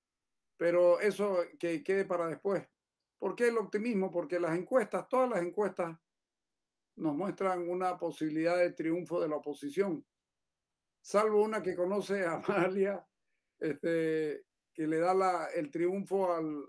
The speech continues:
al, al chavismo, madurismo. No hay ninguna otra. Fíjense ustedes, yo tengo seis encuestas. Tengo la encuesta de Data Analysis,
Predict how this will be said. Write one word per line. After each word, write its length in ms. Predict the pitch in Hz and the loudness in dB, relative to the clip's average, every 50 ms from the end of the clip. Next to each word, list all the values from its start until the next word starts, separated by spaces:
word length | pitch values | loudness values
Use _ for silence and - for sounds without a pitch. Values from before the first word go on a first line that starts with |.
| - 147 | -6 -4
al, 420 | 143 143 139 139 135 131 127 123 - 143 | -4 -2 -4 -4 -6 -8 -10 -8 -6 -6
al 160 | 143 139 139 | -6 -6 -6
chavismo, 1200 | - 165 160 - _ _ - 147 156 175 190 175 175 190 185 170 165 156 147 135 - - - - _ | -8 -8 -10 -10 _ _ -4 -2 0 0 0 0 -2 -2 -2 -2 -2 -2 -2 -4 -6 -8 -12 -16 _
madurismo. 760 | - 135 147 143 143 156 160 196 196 175 180 196 208 202 196 - _ _ _ _ _ _ | -12 -6 -4 -4 -2 -2 -2 -2 -2 -2 -2 -2 -4 -8 -10 -16 _ _ _ _ _ _
No 180 | - 165 185 202 | -2 0 2 2
hay 140 | 208 208 202 | 2 2 0
ninguna 360 | 190 185 185 202 196 196 196 | 0 0 0 0 0 2 2
otra. 320 | 208 226 208 - 185 165 | 2 2 0 -2 -4 -6
Fíjense 300 | - - 190 190 170 165 | -4 -2 -4 -2 -2 -2
ustedes, 480 | 190 175 - 202 208 202 202 190 160 - _ _ _ _ _ _ _ _ _ | -4 -4 -2 -2 -2 0 -2 -2 -4 -8 _ _ _ _ _ _ _ _ _
yo 180 | - 185 196 196 | -2 -2 0 2
tengo 300 | - 220 226 220 220 196 | 0 -2 0 0 -2 0
seis 260 | - - 226 233 214 | 0 0 2 4 4
encuestas. 540 | 190 190 180 175 175 165 143 - - 131 - - _ _ _ _ _ _ _ _ _ _ _ _ - | 4 2 2 0 0 -2 -2 -4 -10 -14 -14 -16 _ _ _ _ _ _ _ _ _ _ _ _ -6
Tengo 420 | 180 190 196 196 208 202 202 202 | -4 -2 0 2 2 2 2 2
la 180 | 196 190 180 175 | 2 0 0 0
encuesta 560 | 165 160 147 190 202 196 190 - 202 196 185 | 0 -2 0 0 0 0 0 0 0 0 2
de 340 | 175 170 160 160 151 139 - _ _ | 0 -2 -2 -2 -4 -6 -10 _ _
Data 380 | - 143 156 156 156 - 156 151 | -8 -4 -2 -2 -2 -2 -2 -2
Analysis, 840 | 156 185 208 208 208 208 196 - - 196 208 190 - - - _ | 0 0 0 0 0 -2 -4 -4 -4 -6 -6 -6 -8 -12 -18 _